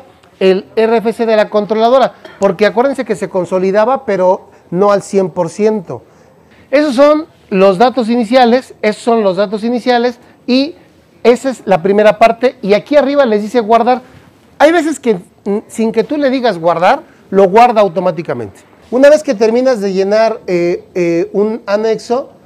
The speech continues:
jalamos el otro, y automáticamente, si está bien llenado, pone una palomita ya negrita, y ya quiere decir que tu, tu anexo anterior está bien llenado. Ahora aparece en rojo el estado de resultados, que es el que pretendo llenar.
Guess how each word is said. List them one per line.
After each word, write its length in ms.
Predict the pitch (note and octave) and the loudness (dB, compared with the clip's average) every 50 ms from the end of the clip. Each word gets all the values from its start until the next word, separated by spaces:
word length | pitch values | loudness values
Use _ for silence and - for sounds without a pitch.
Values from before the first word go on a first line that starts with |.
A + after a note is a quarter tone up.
| _ _ _ _ _ _ | _ _ _ _ _ _
jalamos 500 | - F#3 F#3 G3+ A3+ A#3+ A#3 A#3 - - | -2 0 2 2 2 2 0 -2 -2 -2
el 140 | G3+ F#3+ F#3+ | -2 0 0
otro, 420 | G3 F#3 - G#3+ A#3+ D4 F4 - - _ _ _ | 0 0 2 0 0 0 0 -6 -18 _ _ _
y 100 | - G3+ | -2 2
automáticamente, 840 | A3 A3+ A3+ F3 A#3+ A#3+ D4 C#4+ D4+ - B3+ A#3+ B3 C#4 C4+ C4+ A#3 | 2 2 2 2 2 2 2 0 2 0 2 2 2 2 0 -2 -6
si 120 | F3+ A3 | -4 -4
está 220 | G#3 G3 - B3+ B3+ | -6 -2 -2 -2 -2
bien 220 | B3+ B3+ C4 A#3+ | 0 -2 -2 0
llenado, 380 | A3+ A#3 A3+ A#3 A#3+ B3 B3 A#3+ | -2 -2 0 0 -2 -4 -2 0
pone 180 | A#3 A#3 A#3 | -2 0 0
una 200 | A#3+ A3+ G#3+ G3+ | 0 0 -2 0
palomita 460 | G3+ F3+ F3+ F3+ F#3 G#3 G3 F#3+ F#3+ | 0 0 0 0 -2 -4 -4 -2 -4
ya 260 | F3 E3+ F3+ E3+ D#3+ - - _ | -2 0 -2 -2 -4 -6 -16 _
negrita, 600 | - E3 E3 D#3+ E3 F#3+ G3+ F3+ A#3 B3+ D4 D4 - - - _ _ | -6 -6 -4 -4 -4 -6 -2 0 0 0 0 -2 -10 -20 -20 _ _
y 120 | - D#3 D#3+ | -8 0 2
ya 260 | F#3 F#3+ F#3+ F3 - _ _ _ - _ | 4 4 4 2 -4 _ _ _ -14 _
quiere 160 | - G#3 F#3+ | 0 0 0
decir 160 | D#3 A3 G3 | 0 -2 -4
que 120 | - F#3+ | -4 -6
tu, 320 | D3 - E3+ D#3 D3+ D#3+ E3 - _ | -6 -4 -8 -6 -6 -6 -8 -8 _
tu 180 | - F3 E3+ | -2 0 0
anexo 320 | E3 E3 F#3 G3 F#3+ - G3 | 0 0 -2 -4 -4 -4 -6
anterior 320 | E3+ D#3+ - E3+ E3+ F3+ | -6 -4 -6 -6 -4 -4
está 200 | F3+ D#3+ - F3+ | -6 -6 -6 -6
bien 180 | E3+ F#3 F#3 F#3+ | -4 -4 -4 -2
llenado. 400 | G3+ G#3+ G#3+ G#3 G3+ G#3 A#3 B3 - - - _ _ _ | -2 0 2 2 2 2 0 -4 -8 -20 -20 _ _ _
Ahora 420 | - F3 G3 G#3+ G#3+ A#3 C4+ B3+ - - - | 2 4 6 6 6 4 2 0 -6 -20 -8
aparece 480 | - F3+ E3+ - F#3 F3+ A3+ B3 - B3+ | -4 -4 -2 2 2 2 2 2 2 0
en 100 | A#3+ A3 | 0 0
rojo 300 | G#3 A3+ A3+ - A3+ A#3+ | 2 0 0 2 2 0
el 60 | A3 | 0
estado 280 | F3+ - - G3+ F#3+ F#3+ | 0 -2 0 0 2 2
de 120 | F#3 G3 | 2 0
resultados, 480 | G3+ G3+ - C4 A3 A3+ A#3+ B3 B3+ C4 | -2 -2 -6 -4 0 2 2 2 2 0
que 100 | - A#3+ | -4 -4
es 80 | F#3 | -2
el 100 | G#3+ G#3 | -2 -4
que 100 | E3 F3 | -4 -4
pretendo 460 | D#3 E3+ E3 D#3 - - E3+ E3+ E3 E3+ | -4 -4 -4 -4 -4 -4 -4 -4 -4 -4
llenar. 340 | E3 G3 G#3 A#3 G3+ - | -4 -2 -4 -4 -6 -8